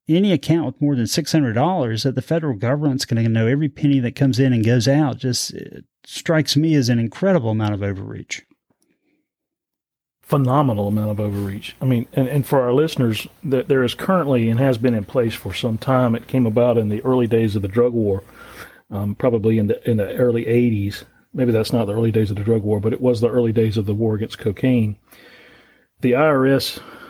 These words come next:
Speaker 2: has required, or the Department of the Treasury has required financial institutions and anyone else who deals in cash transactions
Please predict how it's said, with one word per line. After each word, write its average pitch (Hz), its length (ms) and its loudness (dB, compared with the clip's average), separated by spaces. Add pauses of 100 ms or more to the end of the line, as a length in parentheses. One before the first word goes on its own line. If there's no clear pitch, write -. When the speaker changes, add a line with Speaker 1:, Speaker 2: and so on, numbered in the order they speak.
(520)
Speaker 2:
has 117 320 -2
required, 120 680 0
or 113 80 -4
the 110 80 -2
Department 123 340 0
of 107 60 -6
the - 60 -14
Treasury 120 360 0
has 107 180 -2
required 120 540 0 (640)
financial 139 480 0
institutions 127 560 -4
and 117 180 -2
anyone 160 440 2
else 127 460 0 (280)
who 131 140 0
deals 139 600 2
in 120 400 0 (960)
cash 143 680 0 (460)
transactions 127 920 0